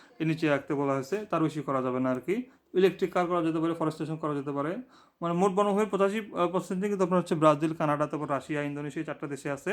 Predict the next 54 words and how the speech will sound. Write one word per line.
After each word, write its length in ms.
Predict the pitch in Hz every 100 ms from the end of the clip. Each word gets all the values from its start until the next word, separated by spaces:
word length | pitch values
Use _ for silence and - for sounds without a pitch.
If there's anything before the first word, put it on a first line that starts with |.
| 262
ব্রাজিল, 420 | 262 - 143 160
কানাডা, 320 | 165 147 165
রাশিয়া, 260 | 156 143 151
ইন্দোনেশিয়া, 380 | 143 147 160
তো 120 | 190 175
এগুলোর 200 | 160 175
উপর 120 | 165
বেশি 120 | 147
গুরুত্ব 240 | 143 131
দিতে 140 | 139 139
হবে। 160 | 147 233
তারপর 540 | - - - _ 170
নেট 180 | 175 190
জিরো 180 | 180 196
এমিশন 340 | 185 175 226
যে 260 | 180 170 165
আপনার 200 | 156 160
হচ্ছে 200 | 160 170
ইউরোপীয় 300 | 165 170 170
ইউনি-, 180 | 165 170
ইউনিয়ন 320 | 165 175 180
আর 80 | 160
যুক্তরাষ্ট্র 400 | 156 170 160 160
বলছে 160 | 156
দুই 80 | 160
হাজার 120 | 156 160
পঞ্চাশ 180 | 160 156
সালের 160 | 165
মধ্যে 160 | 170 180
তাদের 220 | 156 151
হচ্ছে 180 | 147 156
কার্বন 240 | 151 147
নিঃসরণ 300 | 151 143 180
জিরো 200 | 156 160
করবে, 240 | 147 123 117 _ _
সেটাকে 260 | - 170 170
বাস্তবায়ন 320 | 160 160 151
করতে 200 | 156 160
হবে। 160 | 160 262 269 - - _
আর 140 | 160
এদিকে 240 | 165 170 165
চায়না 260 | 175 170
বলছিল 280 | 175 165 196
দুইশো 200 | 175 151
ষাট 180 | 156 156
সালের 180 | - 170
মধ্যে 180 | 160 -
তাদের, 220 | 160 156
তাদের 240 | 151 147
হচ্ছে 200 | 147 143
কার্বন 220 | 156 147 151
নিঃসরণ 300 | 147 160 170
জিরো 200 | 147 127
করবে, 220 | 117